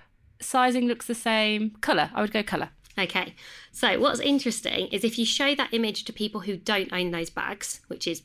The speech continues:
Speaker 2: you, I assume you don't own those bags, do you? You have quite a lot of bags, have you got those bags?
Speaker 1: <laughs> I don't, I
Speaker 2: No.
Speaker 1: have, I have in the past, but I don't
Speaker 2: You
Speaker 1: now.
Speaker 2: don't have them now,
Speaker 1: Yeah.
Speaker 2: okay. That's interesting you have them in the past.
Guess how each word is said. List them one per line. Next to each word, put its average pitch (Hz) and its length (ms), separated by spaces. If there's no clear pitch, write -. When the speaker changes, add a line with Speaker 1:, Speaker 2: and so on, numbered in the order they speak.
Speaker 2:
you, 196 280
I 180 60
assume 175 180
you 160 80
don't 160 140
own 151 80
those 156 140
bags, 180 260
do 175 100
you? 170 80
You 175 200
have 175 120
quite - 120
a - 20
lot 170 60
of - 60
bags, 156 280
have - 80
you 190 40
got - 100
those 196 140
bags? 240 240
Speaker 1:
<laughs> - 0
I 269 60
don't, 254 260
I 233 80
Speaker 2:
No. 285 100
Speaker 1:
have, 311 220
I 226 60
have 285 200
in 254 80
the 247 80
past, 196 400
but 202 60
I 190 100
don't 196 200
Speaker 2:
You 214 100
Speaker 1:
now. - 20
Speaker 2:
don't 202 140
have 233 160
them 220 60
now, 196 260
Speaker 1:
Yeah. - 240
Speaker 2:
okay. 220 40
That's 339 220
interesting 349 280
you 294 40
have 294 80
them 285 80
in 277 60
the 262 80
past. 190 400